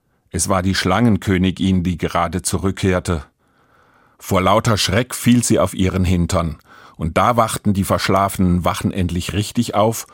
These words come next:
und mussten laut lachen, statt zu wachen. Und was tat Achu? Er steckte sich die Windperle in den Mund und lief weiter. Die Schlangenkönigin tobte vor Zorn und zischte und schrie, dass es in den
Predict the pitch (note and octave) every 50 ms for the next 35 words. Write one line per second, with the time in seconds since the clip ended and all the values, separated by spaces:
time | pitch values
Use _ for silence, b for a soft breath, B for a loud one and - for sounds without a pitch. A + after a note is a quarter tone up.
0 | B B B - F#2 E2 - - F#2+ F#2+ - - - F2+ D#2+ D#2+ D#2+ F2 F2+ F#2
1 | - F2+ F2 F#2+ G2 - F#2 D#2 B1+ - - - - - E2+ - - - F2 D2+
2 | D2 E2 D#2+ - - D#2+ D2+ D#2 - B B B B B B B B B B B
3 | B B B F#2+ F2+ E2 F#2+ F#2 - - G2+ G2 F#2+ - - F#2 F2 - - -
4 | A2+ A2+ C#3 D3+ C#3+ - _ b b b b - - D#2 D#2+ - - - G2+ G#2
5 | - - B2 A#2 - A#2+ - - - E2 D#2 G2 A2 B2+ - - B2 A2+ G#2+ A2
6 | G2 - G#2+ G#2 G#2 G#2 G#2 G#2+ G#2 G#2+ A2+ A#2+ A#2+ - - - - F2 D2+ -
7 | F#2+ F2 E2 - - B1+ C#2+ C#2 - - - C#2 - - _ b b b b b
8 | b b b b b b b b b b b b - - E2+ D#2+ - - F#2 F#2
9 | G2+ A2 A2 G#2+ - - A2+ G2+ G2 G2+ F#2+ - F#2 F#2+ F2+ - - F#2+ G2+ G#2+
10 | - - - F#2 - - G2 F#2 F#2 - - - F#2 F#2 F#2 F#2 - F#2 F2 E2
11 | _ - - - B2 - - - - - - G2 F#2 E2+ - - - F2+ G2 A#2
12 | A2+ G2+ - F#2+ F#2 - G2 - - E2+ F#2 F2+ F2+ F#2+